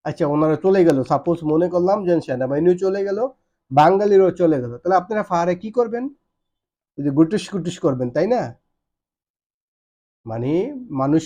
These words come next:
ট্যুরে যাবে, ঘুরতে যাবে, রাঙ্গামাটি, খাগড়াছড়ি, বান্দরবন, তখন আপনারা ওদেরকে হাতে উতে সব রাইখে দিয়া এরপরে পাঠিয়ে দিবেন,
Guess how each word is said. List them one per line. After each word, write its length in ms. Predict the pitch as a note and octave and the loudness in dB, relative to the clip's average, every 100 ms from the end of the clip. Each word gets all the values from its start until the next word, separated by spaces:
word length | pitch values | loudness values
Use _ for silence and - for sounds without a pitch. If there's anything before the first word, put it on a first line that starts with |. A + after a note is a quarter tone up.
| - | -2
ট্যুরে 280 | E3 D#3+ E3 | 2 4 4
যাবে, 340 | D#3+ D#3 E3+ F3 D#3+ | 4 2 2 0 0
ঘুরতে 300 | C3+ B2+ - D#3+ | -4 -4 -4 -2
যাবে, 320 | D#3+ D3+ D3+ D#3+ _ _ _ _ _ _ _ _ | 0 -2 -6 -8 _ _ _ _ _ _ _ _
রাঙ্গামাটি, 480 | C#3 D3 D3 C#3+ C#3+ | -6 -2 -2 -2 -4
খাগড়াছড়ি, 540 | C3+ B2+ B2 C#3 D#3 C#3+ | -4 -4 -4 -6 -4 -2
বান্দরবন, 460 | C#3 D3+ D#3 C#3 C3+ D#3 - _ _ _ _ _ _ _ _ _ _ _ _ _ - | 0 0 0 0 -4 -4 -16 _ _ _ _ _ _ _ _ _ _ _ _ _ -8
তখন 180 | C3+ D3+ | -4 -2
আপনারা 540 | C#3+ D#3 D#3 D3+ D3 C#3+ C3+ - _ | -2 0 -2 0 2 2 0 -6 _
ওদেরকে 340 | D3 C#3+ C3+ | -8 -6 -2
হাতে 300 | D3 C3 A#2+ D3+ | 0 0 0 0
উতে 200 | D3+ D#3+ | 0 0
সব 160 | D#3 D3 | -2 0
রাইখে 260 | D3 C#3 C#3+ | 0 0 0
দিয়া 220 | C#3+ D3+ C#3 | 0 0 0
এরপরে 300 | C3+ C#3+ C#3+ C#3 C3+ - - _ _ _ - | -4 -4 -6 -6 -10 -20 -20 _ _ _ -4
পাঠিয়ে 240 | D3 D3+ C#3+ | 0 0 0
দিবেন, 200 | B2+ | -4